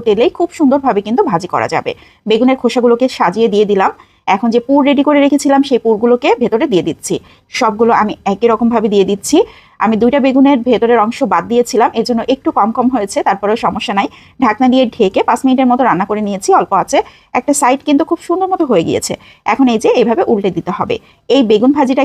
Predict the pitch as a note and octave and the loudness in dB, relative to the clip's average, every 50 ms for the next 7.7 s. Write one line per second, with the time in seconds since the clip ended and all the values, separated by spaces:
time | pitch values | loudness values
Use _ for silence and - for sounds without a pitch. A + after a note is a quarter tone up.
0 | C4+ - C#4+ B3 C4+ B3+ C4+ C#4 - - D4 C4+ D#4 D#4+ D4+ D#4+ D4+ D4+ C4 G#3+ | 0 0 0 0 2 2 0 0 0 0 -2 0 2 2 4 4 4 4 4 2
1 | F3 G#3 G#3 C#4+ D4 C#4+ C#4+ B3 G3+ A#3+ - - _ _ _ - A#3 C4+ C#4 B3+ | 2 0 0 0 0 2 2 2 2 0 -2 -6 _ _ _ -2 0 0 2 2
2 | B3+ C4 C4 A3+ G3 G3+ A3+ - B3 A3+ A3 A3+ G#3+ A3+ B3+ A#3+ B3 A#3+ A3+ A#3+ | 2 2 2 0 0 0 0 0 0 0 2 0 0 0 0 0 2 2 0 0
3 | A#3+ - B3+ B3 C#4+ G#4+ - - G#3+ G#3+ A3+ A3+ A#3 - B3+ A3+ C#4 C4+ - A3 | 0 0 0 0 0 0 0 -2 -2 -2 -2 -4 -4 -4 -4 -4 -2 -2 0 0
4 | G3+ G#3+ A3+ - A#3 A3+ A#3 A#3+ A#3 B3 D#4 D#4+ - - G#3+ A3+ B3 B3 - - | 0 0 0 0 0 0 0 0 0 2 0 0 0 0 0 0 0 0 0 0
5 | C4 G#3+ - F#3 D3 D#3+ D3 C#3 C3+ - - C#3 - - - - _ _ _ _ | 0 0 0 0 -2 0 -2 -2 -4 -4 -6 -6 -8 -8 -14 -20 _ _ _ _
6 | - B3 A#3+ A#3+ - A3+ A3+ G3+ A#3+ B3+ B3 G#3+ F#3 F3+ F3 G#3+ A#3 B3 B3 C4 | 0 2 2 2 2 0 0 0 2 2 4 4 2 0 0 0 0 2 2 0
7 | C4 A#3+ A3 G#3+ A3 A3 A3+ A#3+ A3 C4+ C4 C4 C4 - | 0 0 0 0 0 0 0 0 0 0 -2 -2 0 0